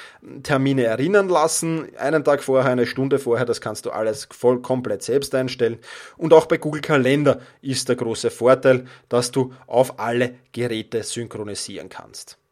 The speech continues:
Google Mail und Google Kalender, beide vollkommen kostenlos.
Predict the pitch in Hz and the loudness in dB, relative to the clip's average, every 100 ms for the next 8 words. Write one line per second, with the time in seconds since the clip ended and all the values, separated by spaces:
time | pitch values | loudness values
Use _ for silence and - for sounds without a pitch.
0 | - 120 123 107 113 143 185 185 - 131 | -10 -6 -4 -2 2 2 2 -4 -10 -10
1 | 123 120 110 - 101 107 120 110 - 110 | -6 -6 -6 -8 -6 -4 -4 -4 -2 2
2 | 127 120 - - _ - 123 117 117 - | 2 2 -4 -20 _ -6 2 2 2 -4
3 | 104 98 95 - _ _ _ - 131 - | -6 -6 -12 -16 _ _ _ -2 0 -2
4 | 101 80 - - | -10 -16 -20 -20